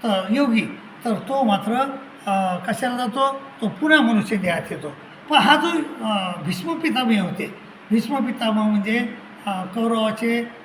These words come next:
अं, कौरव पांडवाचे आजोबा होते आणि ते इच्छामरण होतं त्याला. आणि ते, अं, कोणचे, अं, हे होते, अं, आठ वसू, आठ वसूमधील एक वसू होते आणि ते,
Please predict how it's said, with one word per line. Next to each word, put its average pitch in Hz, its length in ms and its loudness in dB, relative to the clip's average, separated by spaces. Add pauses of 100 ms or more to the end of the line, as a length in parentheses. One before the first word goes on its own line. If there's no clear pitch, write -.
(240)
अं, 180 100 -4
कौरव 247 400 0
पांडवाचे 202 460 0
आजोबा 202 380 -2
होते 214 440 0 (260)
आणि 226 180 4
ते 269 500 4 (140)
इच्छामरण 262 560 2
होतं 208 360 2
त्याला. 175 220 -2 (460)
आणि 277 160 4
ते, 294 360 6 (640)
अं, 208 520 2
कोणचे, 262 320 -2
अं, 214 760 0
हे 226 80 0
होते, 254 300 -2 (460)
अं, 180 340 -6 (920)
आठ 240 220 4
वसू, 269 520 -2
आठ 220 320 -2
वसूमधील 254 580 -2
एक 220 220 -6
वसू 226 220 -4
होते 214 320 -6 (440)
आणि 247 180 2
ते, 269 260 4